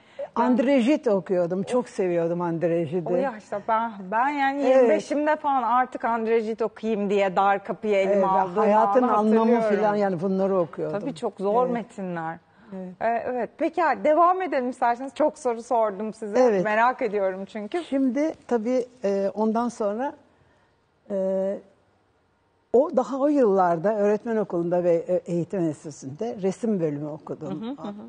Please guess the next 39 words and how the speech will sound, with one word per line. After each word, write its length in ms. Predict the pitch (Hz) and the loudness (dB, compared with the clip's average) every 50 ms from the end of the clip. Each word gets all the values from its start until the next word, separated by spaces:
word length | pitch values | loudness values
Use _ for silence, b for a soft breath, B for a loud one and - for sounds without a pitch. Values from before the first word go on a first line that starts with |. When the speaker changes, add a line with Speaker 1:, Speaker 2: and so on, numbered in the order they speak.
| 240 - _ _ _ _ _ _ _ _ _ | -20 -20 _ _ _ _ _ _ _ _ _
Speaker 1:
Gazi'de. 640 | 180 175 170 170 156 139 165 160 160 233 269 320 311 - _ b b b b b b 214 | -6 -4 -2 -4 -4 -4 -8 -4 -2 -2 -2 -2 -4 -8 _ b b b b b b -12
Speaker 2:
Desen 400 | 220 214 - 311 339 392 427 370 | -12 -10 -6 -6 -4 -4 -4 -4
de 60 | 277 | -4
çiziyordunuz 920 | - - 220 196 175 175 185 165 156 - 156 151 151 151 147 143 160 - _ - - | -6 -8 -8 -6 -4 -4 -2 -2 -4 -6 -8 -10 -10 -10 -12 -12 -14 -18 _ -16 -12
bir, 180 | 175 165 147 95 95 - - - - | -10 -10 -10 -12 -14 -18 -20 -18 -12
sanırım. 280 | 202 180 170 165 165 | -10 -10 -10 -10 -8
E, 280 | - - 233 220 - - - | -6 -6 -6 -6 -6 -6 -6
yani 180 | 208 185 196 | -4 -4 -4
böyle 160 | 214 226 226 233 | -4 -4 -2 -2
yazarlığınızın 600 | 233 226 214 254 247 254 262 254 262 269 247 277 | -2 0 2 2 2 2 2 -2 -6 -6 -6 -6
en 160 | 277 277 269 | -6 -4 -6
başına 260 | 269 262 - 277 - | -8 -8 -8 -10 -10
eşlik 300 | 269 - - - 269 - | -10 -10 -12 -12 -10 -8
eden 260 | 294 247 269 269 269 254 | -8 -6 -4 -4 -4 -4
desenler 520 | 254 247 - 262 254 262 269 269 269 233 | -6 -6 -6 -6 -4 -4 -2 -4 -4 -4
de 60 | 226 | -8
çiziyordunuz. 720 | 214 - - 196 180 175 175 160 147 - - 160 160 156 175 | -10 -12 -12 -12 -6 -4 -4 -4 -4 -6 -10 -12 -10 -4 -2
Doğ-, 500 | 180 180 185 190 - - - - 180 180 | 0 0 0 0 -2 -6 -6 -6 -4 -2
doğru, 220 | 196 196 202 196 226 233 254 277 | -2 -2 -2 -2 -4 -4 -2 -2
Speaker 1:
Yani 240 | 285 285 285 269 | 0 0 0 2
Speaker 2:
doğru 280 | 247 277 269 220 226 262 | 2 2 0 0 -2 -2
mu? 80 | 254 233 | 2 2
Speaker 1:
resim 320 | 254 240 - - 262 262 | 2 0 0 -2 -2 0
Speaker 2:
Öykülere 140 | 262 262 269 | 2 2 2
Speaker 1:
hep 80 | - | 2
Speaker 2:
eşlik 140 | 180 175 - - | 0 -2 0 0
Speaker 1:
çok 220 | 254 233 - - | 0 0 0 -2
Speaker 2:
eden. 100 | 202 180 | -2 0
Speaker 1:
iyiydi. 280 | 170 160 156 135 156 151 | 0 0 -2 -2 -4 -6
Speaker 2:
Hmm. 200 | 226 214 196 185 | -4 -4 -4 -2
Speaker 1:
Resim 400 | 175 185 175 - 190 180 180 165 | -2 -2 -2 -4 -6 -6 -4 -4
derslerim 500 | 170 165 170 - - 175 165 170 185 175 | -4 -4 -6 -6 -6 -6 -6 -6 -6 -8
çok 300 | - 208 185 170 - 165 | -8 -8 -8 -8 -10 -12
iyiydi. 340 | 147 147 147 151 175 226 | -10 -10 -10 -10 -8 -8
Bir 100 | - 233 | -4 -2
de 120 | 240 254 262 B B B B B - | -2 -2 -2 B B B B B -2
resim 400 | 175 214 226 226 - 302 277 247 | 0 0 0 0 -2 -2 -2 0
öğretmenim 720 | 214 196 185 180 180 180 - 185 180 185 185 185 180 175 | 0 0 0 0 0 -2 -6 -8 -6 -6 -4 -4 -6 -6
vardı 300 | 165 156 156 156 143 | -6 -6 -8 -8 -8